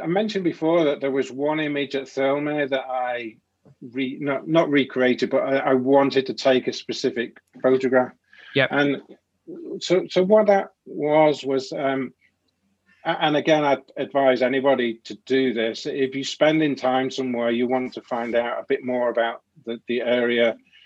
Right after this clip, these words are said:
Speaker 1: and the history of the place. And Thirlmere was created in the late eighteen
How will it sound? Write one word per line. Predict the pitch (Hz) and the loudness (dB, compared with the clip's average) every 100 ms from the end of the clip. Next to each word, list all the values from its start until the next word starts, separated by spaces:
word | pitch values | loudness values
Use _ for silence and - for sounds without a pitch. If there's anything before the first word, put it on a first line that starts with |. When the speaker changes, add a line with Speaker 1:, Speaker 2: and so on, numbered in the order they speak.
| _ _ - | _ _ -4
Speaker 1:
and | 110 107 | -2 -2
the | 110 | 0
history | 135 - - 120 | 2 0 0 -2
of | 113 | -2
the | 107 | -4
place. | - 123 117 110 - - _ _ _ _ _ _ _ - - | -2 2 2 2 -2 -6 _ _ _ _ _ _ _ -14 -6
And | 131 | -6
Thirlmere | - 156 143 139 127 120 113 | 0 4 4 4 2 2 0
was | 113 - | -2 -6
created | - 127 127 113 120 117 | -8 -2 0 0 -2 -4
in | 117 117 | -4 -4
the | 113 | -2
late | 117 117 120 117 - _ | -2 2 2 0 -8 _
eighteen | 123 127 - - 117 117 113 110 | -4 -4 -6 -6 -4 -4 -4 -6